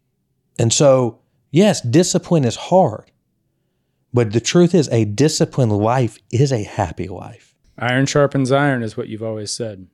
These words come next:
Speaker 2: So,
Speaker 1: Yeah, I mean,
Speaker 2: absolutely.
Speaker 1: a disciplined business is a great business. You know, I,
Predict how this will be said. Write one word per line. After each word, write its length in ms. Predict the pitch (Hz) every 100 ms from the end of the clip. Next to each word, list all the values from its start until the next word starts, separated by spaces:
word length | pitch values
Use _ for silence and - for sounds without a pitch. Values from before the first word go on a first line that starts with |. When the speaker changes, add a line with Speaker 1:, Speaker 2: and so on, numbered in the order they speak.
| -
Speaker 2:
So, 200 | 143 113
Speaker 1:
Yeah, 160 | 107 - -
I 60 |
mean, 200 | 135 151
Speaker 2:
absolutely. 460 | 113 131 127 117 98 -
Speaker 1:
a 80 |
disciplined 760 | 131 113 185 - 180 185 151 113
business 600 | 151 180 151 107 - - _ -
is 160 | 120
a 80 | 123
great 540 | 110 117 135 147 120
business. 600 | 110 147 139 98 - - _ _ _ _ _ _ _ _ _ _ _
You 120 | -
know, 100 | 131
I, 240 | 131 143